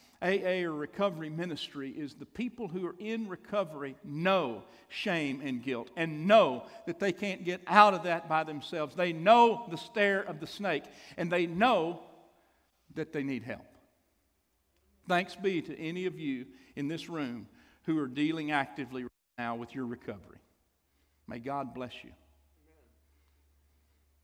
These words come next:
And there are those of us here, because I talk to people often who have done something in the past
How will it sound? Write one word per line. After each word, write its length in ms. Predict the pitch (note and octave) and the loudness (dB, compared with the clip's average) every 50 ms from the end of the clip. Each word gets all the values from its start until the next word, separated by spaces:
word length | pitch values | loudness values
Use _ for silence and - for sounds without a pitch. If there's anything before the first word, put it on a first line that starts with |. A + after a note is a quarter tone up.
| _ _ | _ _
And 220 | - G#3+ A#3 A#3 G#3+ | 6 6 6 6 4
there 180 | G#3+ A3+ G3+ - | 2 0 2 0
are 140 | G3+ G3 D#3 D#3+ E3+ | 0 -2 -2 -4 -4
those 500 | G3 A#3+ D4 D4 F4 F4 E4+ D4+ - - | -2 -2 -2 -2 -2 -6 -8 -8 -8 -10
of 160 | B3 F#3+ - - | -10 -12 -10 -8
us 320 | - A3 A#3+ A3+ - - - - | -8 -8 -8 -8 -12 -14 -12 -12
here, 300 | G3+ F3+ - - - - _ _ _ _ _ _ _ _ _ _ _ _ _ _ _ _ _ _ _ _ _ - - - | -12 -12 -12 -14 -18 -20 _ _ _ _ _ _ _ _ _ _ _ _ _ _ _ _ _ _ _ _ _ -20 -20 -14
because 300 | - - G#3+ G#3 F#3 G3+ | -6 -4 -4 -2 -2 -4
I 100 | G3+ F#3+ | -6 -6
talk 340 | - - A#3 C#4+ C#4 - - | -6 -6 -6 -6 -6 -8 -14
to 60 | G3+ | -16
people 440 | - - G#3+ F#3+ - G#3 G#2 F#2 - _ _ _ _ _ _ _ _ _ _ _ _ _ _ _ _ _ _ _ _ _ _ _ _ _ _ _ _ _ _ _ - - | -12 -10 -10 -10 -10 -12 -16 -20 -20 _ _ _ _ _ _ _ _ _ _ _ _ _ _ _ _ _ _ _ _ _ _ _ _ _ _ _ _ _ _ _ -14 -4
often 400 | F3 F3 G3 - - - - - - - - - - - _ _ _ _ _ _ _ _ _ _ _ _ _ _ _ _ _ _ _ _ _ _ _ _ _ _ _ - | 0 0 0 0 -2 -6 -14 -16 -18 -20 -20 -20 -20 -20 _ _ _ _ _ _ _ _ _ _ _ _ _ _ _ _ _ _ _ _ _ _ _ _ _ _ _ -6
who 140 | G#3 A3 | -4 -2
have 180 | F#3+ F#3 E3 E3 | -2 -4 -4 -4
done 240 | G#3+ C#4 D4+ D4 B3+ | -4 -4 -2 -4 -4
something 400 | - C4+ C4+ A#3+ - - A#3+ G#3 | -4 -4 -6 -4 -4 -6 -6 -6
in 160 | G#3 G#3 F#3 | -4 -4 -6
the 60 | E3 | -6
past 720 | - - - F#3 D#3 - - - - - - - - - | -8 -8 -6 -6 -6 -8 -10 -14 -16 -16 -16 -16 -18 -20